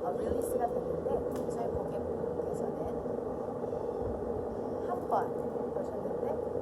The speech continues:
아홉 번째 뽑히셨어요. 열두 개, 그 열두 채 중에서 아홉 채, 그러니까 아홉 번째로 순위가 뽑히셨는데 원하시는 첫 순위가 됐어요. 그러니까 집도 이제 호명이 될 때 첫 번째 뽑히신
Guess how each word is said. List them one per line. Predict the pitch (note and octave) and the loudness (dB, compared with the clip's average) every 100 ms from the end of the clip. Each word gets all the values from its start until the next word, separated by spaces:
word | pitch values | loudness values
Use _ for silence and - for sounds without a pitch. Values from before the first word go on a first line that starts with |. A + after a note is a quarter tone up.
| - - | 0 2
아홉 | D4+ - | 4 4
번째 | - - - | 2 2 0
뽑히셨어요. | - - - - - - - - - - - - G#3+ | 0 -2 -2 -2 0 0 0 0 0 -2 -2 -2 2
열두 | C4+ A#3+ - | 2 2 0
개, | A#3+ | 0
그 | - - - - - - - | 0 -2 0 0 0 0 0
열두 | - - - - | 0 0 -2 -2
채 | - - - | 0 0 0
중에서 | - - - | 0 -2 0
아홉 | - - - | 2 2 0
채, | - - | -2 0
그러니까 | - - - - - - | 0 0 0 0 0 0
아홉 | - - | 2 2
번째로 | - - - - - | 0 0 0 0 0
순위가 | - - - | 0 2 2
뽑히셨는데 | - - - - - - - - - - - - | 2 0 0 0 0 0 0 0 0 0 0 2
원하시는 | G#3+ B3 D4+ - - - - - - - - - | 4 4 4 2 0 0 0 0 0 0 0 0
첫 | - - | 2 2
순위가 | - - - - - - - - - - | 2 0 0 0 0 0 0 0 0 0
됐어요. | - - - - - - - - - - | 2 2 2 0 0 0 0 0 0 2
그러니까 | - - | 2 2
집도 | - - B4+ B4+ - | 0 2 2 2 0
이제 | - | 0
호명이 | C#5+ - G#4+ G#4 - | 0 0 2 2 2
될 | - - | 2 6
때 | - - | 6 6
첫 | G4 - | 4 2
번째 | G4+ - - - | 2 6 6 6
뽑히신 | - - - | 2 0 0